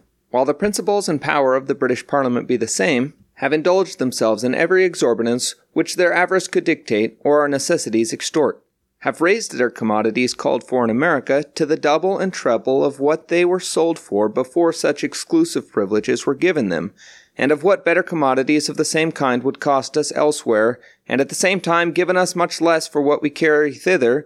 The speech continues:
than might be had at more convenient ports. That these acts prohibit us from carrying in quest of other purchasers the surplus of our tobaccos remaining after the consumption of Great Britain is supplied, so that we must leave them with the British merchant for whatever he will please to allow us,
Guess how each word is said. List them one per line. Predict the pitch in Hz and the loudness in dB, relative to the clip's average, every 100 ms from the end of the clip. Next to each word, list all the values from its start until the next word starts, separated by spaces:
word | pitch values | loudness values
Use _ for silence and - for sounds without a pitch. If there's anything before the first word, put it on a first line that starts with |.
| - _ | -10 _
than | 147 | 0
might | 170 156 | 0 0
be | 165 | 0
had | 127 127 | 0 0
at | 147 | 0
more | 123 117 | 0 -2
convenient | 127 123 117 120 120 - | 0 0 2 0 -2 0
ports. | 170 - - - _ _ - | 0 0 -4 -14 _ _ -2
That | 143 | 0
these | 165 160 - | 2 0 0
acts | 120 131 - - | 0 0 -4 -4
prohibit | 151 151 156 131 | 0 2 2 2
us | 127 | 0
from | - 131 123 | -2 -4 -4
carrying | - 139 131 120 | 0 2 2 2
in | 117 | 0
quest | 110 - 135 127 - | -4 -2 0 0 -2
of | 98 | 2
other | 110 110 | 2 0
purchasers | - 120 113 - - 85 - - | 0 -2 -2 -4 -2 0 0 -2
the | 113 | -4
surplus | 117 - 147 - 127 - | -2 0 0 0 -2 0
of | 117 | 0
our | 113 | 0
tobaccos | 113 117 113 113 92 98 - | 0 0 0 0 -4 -4 -2
remaining | 110 120 123 123 | 0 2 2 2
after | 98 131 - | 0 0 0
the | 131 | -2
consumption | - 127 - 104 104 - 113 | -2 -4 -2 -2 -2 -2 -2
of | 104 - | -2 -2
Great | 113 95 - | -2 0 -2
Britain | 143 117 104 | -2 -4 -6
is | - | -4
supplied, | 113 139 135 101 - _ _ _ _ _ _ _ | -6 -2 0 -2 -6 _ _ _ _ _ _ _
so | - 151 | 0 0
that | 160 | 2
we | 165 | 0
must | 160 156 135 | 0 0 0
leave | 156 175 131 | 0 0 -2
them | 98 | -2
with | 110 120 | -2 -2
the | |
British | 104 135 156 - | 0 0 -2 -2
merchant | 101 98 127 123 - | -2 -2 -6 -8 -4
for | 151 | 0
whatever | 143 143 151 | 2 2 0
he | 127 135 | 0 0
will | 131 | 0
please | 123 113 104 | 0 -2 -2
to | - 117 | -2 0
allow | 120 127 | 2 0
us, | 104 - | -2 -4